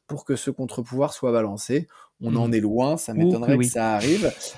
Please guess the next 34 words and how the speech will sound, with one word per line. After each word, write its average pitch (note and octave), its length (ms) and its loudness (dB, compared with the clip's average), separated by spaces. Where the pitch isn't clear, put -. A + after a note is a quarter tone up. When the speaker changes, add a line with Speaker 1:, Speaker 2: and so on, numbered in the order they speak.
Speaker 1:
Euh, A2+ 320 4
mais B2 180 0
en A#2+ 120 -2
tout D#3 160 -6
cas, F#3 420 4
euh, A#2+ 160 0
la A2+ 120 2
réflexion A#2 420 -4
intéressante A2+ 440 -4
et B2+ 60 -2
mérite C3 340 0
d'être B2 200 -2
poussée - 320 0
parce B2 200 -6
qu'aujourd'hui, B2+ 800 0
euh, G#2 220 -4
je - 100 -14
pense C3 220 -12
que B2 300 -8
évidemment, C3 580 0
les C#3 240 0
États A#2+ 340 -4
gagneraient A#2+ 680 -4
à A2 180 -8
ne G#2+ 200 -6
plus, D3 540 -4
euh, G2+ 240 -6
être G#2+ 300 -12
aussi, D3 440 0
euh, G#2 280 6
dépendants D3 1000 6
d'organisations A#2+ 760 2
sportives B2+ 440 -4
internationales, A#2 800 -2